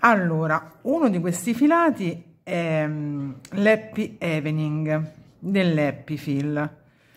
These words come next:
E praticamente questo filato, non so se si riesce a vedere la morbidezza di questo filato, sono gomitoli da cinquanta grammi per novanta metri ed è un cento per cento microfibra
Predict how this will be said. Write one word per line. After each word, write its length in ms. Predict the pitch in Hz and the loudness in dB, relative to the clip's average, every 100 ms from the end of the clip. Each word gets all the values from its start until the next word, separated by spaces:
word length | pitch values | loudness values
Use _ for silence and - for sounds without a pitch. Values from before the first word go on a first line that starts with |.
| _ _ _ _ _ _ - | _ _ _ _ _ _ -2
E 120 | 254 | 0
praticamente 1000 | - 311 302 254 185 170 156 156 - 196 | 4 4 6 4 4 2 0 -2 -4 -4
questo 340 | - 262 - 208 | -2 -6 -2 -4
filato, 680 | 196 165 143 147 185 185 - | 0 2 2 0 -4 -6 -8
non 200 | 214 208 | -6 -4
so 160 | 170 151 | -2 -2
se 120 | 151 | -2
si 140 | - | -2
riesce 300 | 165 170 - | 0 0 0
a 40 | 139 | -2
vedere 440 | 151 156 185 151 | -2 0 2 2
la 140 | 151 | 2
morbidezza 880 | 160 190 180 170 202 226 160 - - | 2 0 0 0 2 2 0 -2 -2
di 100 | 147 | -2
questo 320 | 147 151 - 160 | -2 -4 -4 -6
filato, 680 | 160 147 135 131 135 120 - _ _ _ _ - - - - | -4 -2 -2 -2 -6 -8 -14 _ _ _ _ -20 -20 -20 -12
sono 460 | - 262 180 196 | 2 4 6 4
gomitoli 580 | 226 277 277 240 247 220 | 4 4 4 4 4 4
da 140 | 180 | 2
cinquanta 600 | 170 196 185 180 160 160 247 | 0 -4 -2 0 0 0 0
grammi 520 | 185 151 147 160 175 | 2 0 0 -2 -2
per 220 | 202 190 | 0 0
novanta 480 | 208 170 151 139 143 | 0 0 0 -2 -4
metri 600 | 139 143 135 143 120 - - - - | -2 -4 -4 -8 -8 -14 -20 -18 -2
ed 200 | 262 233 | 4 6
è 100 | 190 | 6
un 200 | 208 220 | 4 -4
cento 460 | - 254 190 180 | 0 0 0 -4
per 220 | 185 262 262 | -2 -4 -4
cento 600 | 262 247 240 226 254 240 | -2 0 -2 -4 0 0
microfibra 1300 | 202 196 - 180 175 175 160 143 156 156 156 - | 2 0 0 -2 -2 -2 -4 -2 0 0 -2 -12